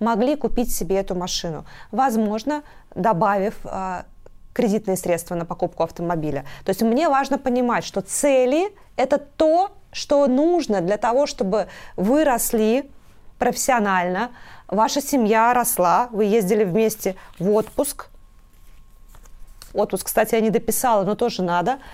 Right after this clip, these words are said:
Чтобы вашей семье было безопасно, соответственно, вы пополняете подушку безопасности. Ну и, как я уже сказала, целей может быть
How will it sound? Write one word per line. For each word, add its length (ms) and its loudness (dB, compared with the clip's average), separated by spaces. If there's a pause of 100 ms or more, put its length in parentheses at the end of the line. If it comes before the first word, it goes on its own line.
(160)
Чтобы 440 2
вашей 380 0
семье 340 2
было 260 2
безопасно, 1000 2
соответственно, 560 0
вы 140 2
пополняете 680 0
подушку 420 -2
безопасности. 840 -4 (240)
Ну 140 2
и, 140 0
как 180 -2
я 140 0
уже 100 -4
сказала, 460 -2
целей 420 2
может 340 -2
быть 220 -6